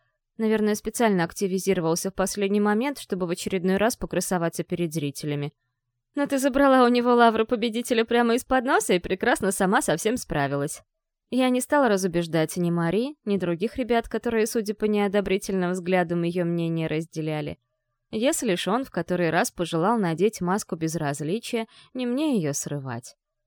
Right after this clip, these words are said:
К тому же не исключено, что ему не хотелось светить своими скрытыми талантами. Но я точно знала одно. Он спасал мою душу, пока остальные боролись за тело.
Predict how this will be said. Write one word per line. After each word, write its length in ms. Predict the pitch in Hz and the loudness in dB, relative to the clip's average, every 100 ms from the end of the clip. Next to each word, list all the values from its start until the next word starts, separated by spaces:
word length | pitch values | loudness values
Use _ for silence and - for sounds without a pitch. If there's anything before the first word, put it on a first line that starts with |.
| _ _ | _ _
К 80 | - | -2
тому 260 | 233 226 | 0 2
же 100 | 220 | 0
не 160 | 220 208 | 2 0
исключено, 560 | - 214 208 226 214 | -2 -2 -2 0 -2
что 160 | 233 - | -2 -2
ему 140 | 208 | 0
не 140 | 196 202 | 0 -2
хотелось 440 | 202 208 196 190 | -2 -2 0 0
светить 380 | - 202 - 202 | -2 -4 -4 -6
своими 320 | - 190 190 | -2 0 0
скрытыми 480 | 190 - 190 190 180 | -2 -4 -4 -2 -4
талантами. 640 | 190 175 143 139 - - - _ _ _ _ _ _ | -2 -2 -2 -4 -8 -12 -14 _ _ _ _ _ _
Но 100 | 233 | -4
я 200 | 240 240 | 0 0
точно 360 | 233 226 - 180 | 0 -2 0 -2
знала 380 | 180 175 170 156 | 0 0 0 -2
одно. 320 | 147 147 147 - _ _ | -2 -6 -8 -12 _ _
Он 160 | 190 202 | -4 -4
спасал 420 | - 208 220 202 | -2 -2 0 0
мою 300 | 202 196 196 | 2 2 0
душу, 340 | 185 240 - | 0 -2 -4
пока 320 | - 160 - 156 | -6 -6 -4 -4
остальные 560 | - 170 160 185 220 | -2 -2 0 0 0
боролись 560 | 160 160 151 147 147 151 | -2 -2 -2 -2 -2 -4
за 180 | 151 151 | -4 -6
тело. 520 | - 147 139 135 | -4 -6 -4 -6